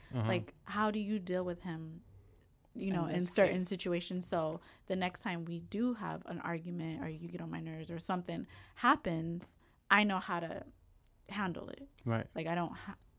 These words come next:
Speaker 2: it, 'cause obviously it didn't go right with how I handled it the first time.
Speaker 1: Right.
Speaker 2: So
Speaker 3: But
Speaker 2: that's
Speaker 3: you don't see those conversations
Speaker 1: Mm-hmm.
Speaker 2: Right.
Speaker 3: as the things. But she does that. She definitely
Speaker 1: Right.
Speaker 3: does that. Um, or again, <clears throat> and the flip reverse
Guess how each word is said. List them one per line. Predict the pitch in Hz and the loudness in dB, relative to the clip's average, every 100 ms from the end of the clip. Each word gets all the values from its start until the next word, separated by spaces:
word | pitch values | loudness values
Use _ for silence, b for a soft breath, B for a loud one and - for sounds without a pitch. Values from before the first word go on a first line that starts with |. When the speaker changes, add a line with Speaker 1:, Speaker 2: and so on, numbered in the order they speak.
| - | -16
Speaker 2:
it, | - - | -10 -8
'cause | - 151 | -6 -2
obviously | 165 165 156 170 165 - | 0 0 -4 -4 -4 -4
it | 165 | -4
didn't | 165 160 | -4 -2
go | 175 170 165 - | -2 -4 -6 -10
right | 170 - - | -2 -2 -2
with | 202 175 - - | -4 -6 -8 -4
how | 190 160 | 0 2
I | |
handled | 180 160 170 | 0 -2 -2
it | - | -4
the | |
first | - 202 - | -4 -4 -4
time. | - 62 | -6 -2
Speaker 1:
Right. | 117 113 - b - | 2 2 -2 b -6
Speaker 2:
So | 180 | 0
Speaker 3:
But | 170 | 2
Speaker 2:
that's | 160 | 2
Speaker 3:
you | 196 | 2
don't | 185 160 143 | 2 2 -2
see | - 185 | -4 0
those | 160 143 143 | 2 0 -2
conversations | 151 127 127 - 143 139 113 | -4 -4 -6 -6 -4 0 2
Speaker 1:
Mm-hmm. | 113 | 4
Speaker 2:
Right. | 165 - | 2 -2
Speaker 3:
as | 147 | -4
the | 147 | -4
things. | - 143 143 | -6 -8 0
But | 160 | 2
she | 156 220 | 4 4
does | 214 - 240 | 8 8 6
that. | - - - | -2 -10 -10
She | - - | -10 -2
definitely | 160 - 127 | 0 0 0
Speaker 1:
Right. | 131 | 0
Speaker 3:
does | 120 - | -4 -4
that. | - 78 - B B B B - | -4 -4 -6 B B B B -6
Um, | 147 151 147 135 - - | -2 0 -2 -6 -10 -4
or | - 160 | 2 4
again, | 160 190 175 156 156 170 - - | 4 4 4 4 2 0 -2 -18
<clears throat> | - | -4
and | - 165 156 - - - | 2 2 2 -4 -12 -6
the | 160 | -4
flip | - - 185 - | -2 2 2 2
reverse | 156 151 170 160 - - | -2 2 4 2 0 -6